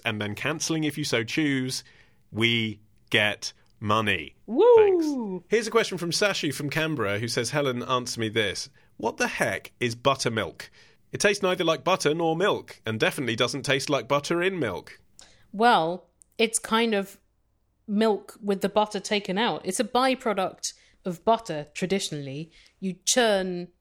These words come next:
Speaker 2: unhomogenized milk or cream to separate the butter fat from the buttermilk. There are tiny globules of butter fat suspended in liquid, and then the churning, which traditionally was just putting the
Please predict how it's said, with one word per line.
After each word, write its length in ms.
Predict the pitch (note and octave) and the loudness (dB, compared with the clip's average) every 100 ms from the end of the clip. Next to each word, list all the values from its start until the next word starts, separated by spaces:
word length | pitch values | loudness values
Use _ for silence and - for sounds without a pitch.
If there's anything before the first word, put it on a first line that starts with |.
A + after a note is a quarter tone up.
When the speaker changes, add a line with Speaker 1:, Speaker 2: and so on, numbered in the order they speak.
| - | -4
Speaker 2:
unhomogenized 840 | G3+ G3+ G3+ F#3+ F#3 F3 E3+ E3+ | -2 0 0 -2 -2 -2 -2 -2
milk 280 | F#3+ F3+ F3 | -2 -2 -2
or 140 | F3 E3 | -4 -4
cream 500 | - E3+ D3+ D3 F3 - - | -4 -2 -4 -8 -14 -14 -8
to 140 | F#3+ | -2
separate 720 | F3+ - A#3 F3 E3+ E3 - - | 2 2 2 0 -2 -4 -8 -6
the 100 | E3+ | -4
butter 280 | F#3+ F#3+ E3+ | -2 -2 -4
fat 380 | - D#3+ - - | -4 -6 -8 -8
from 220 | F#3 F3 | -4 -2
the 80 | E3 | -2
buttermilk. 640 | E3+ - E3 F#3 D#3 D#3+ - - - | -2 -2 -4 -2 -2 -6 -18 -20 -12
There 100 | D#3 | -10
are 40 | |
tiny 360 | - C4 D#4 C#4+ | -4 -2 0 0
globules 640 | A#3 A#3 G3+ E3+ E3 E3 | 4 2 4 2 2 -2
of 220 | - E3+ | -4 -4
butter 240 | E3 F#3+ F3 | 0 0 0
fat 300 | E3+ D#3 - | -4 -6 -4
suspended 720 | - - - A#3 G#3 E3 D#3+ - _ _ | -4 -4 -2 -2 -2 -4 -8 -16 _ _
in 220 | - F3 F#3+ | -4 -2 0
liquid, 480 | G3 - D#3 D#3+ - _ _ - | -2 -2 -6 -6 -10 _ _ -2
and 100 | G3+ | 0
then 120 | G3 | 2
the 80 | F3+ | 2
churning, 500 | - G#3+ D3+ D#3 F#3 | 4 4 2 -2 -2
which 220 | E3 - | -4 -2
traditionally 400 | G3 F#3 - E3 | -2 -2 0 -2
was 140 | D#3+ | -2
just 320 | E3 D#3+ - - _ _ | 0 -2 -4 -14 _ _
putting 360 | - G3 F3+ E3+ | 2 4 2 0
the 260 | F3 E3+ | 0 0